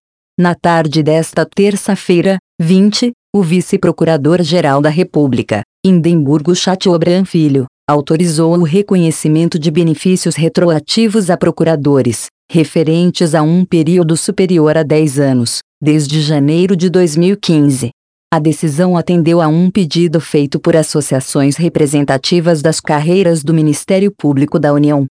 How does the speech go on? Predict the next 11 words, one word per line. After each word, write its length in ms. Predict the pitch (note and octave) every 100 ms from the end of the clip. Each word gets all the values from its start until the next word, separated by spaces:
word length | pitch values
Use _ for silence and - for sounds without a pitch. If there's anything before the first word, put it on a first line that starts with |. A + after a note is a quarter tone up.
| _
que 140 | - G3+
incluem 500 | F3+ - G3 F#3 F3
o 40 |
Ministério 600 | D#3 D3+ C#3+ - F#3+ G3+
Público 460 | - D3 C3+ D3 F3
do 140 | F3
Trabalho, 640 | F3 F3+ D3 D3 C3 A2+ G2+ _ -
o 80 |
Ministério 600 | F3+ E3+ D#3 - F#3+ G3 G3+
Público 460 | - C#3+ C#3+ F#3
Militar, 560 | F#3 F3+ G3 F3 F3+